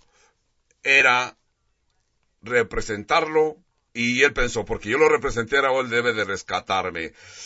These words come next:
Así que, particularmente, Juan esperaba ser rescatado por Jesús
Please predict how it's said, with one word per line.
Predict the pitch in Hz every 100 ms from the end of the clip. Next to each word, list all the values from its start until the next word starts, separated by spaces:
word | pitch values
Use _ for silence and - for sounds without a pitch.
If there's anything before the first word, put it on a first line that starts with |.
| - -
Así | 98 113
que, | 101 98 92 - _ _ _ _ _ _ _ _
particularmente, | - 107 - 113 113 127 165 160 156 139 123 120 - _ _ _ _ _ _ _
Juan | - 143 156 156 151 156 - _ -
esperaba | 117 - 117 143 139 123
ser | 139 131
rescatado | 123 - 104 127 135 113
por | - 98
Jesús | 101 98 254 254 -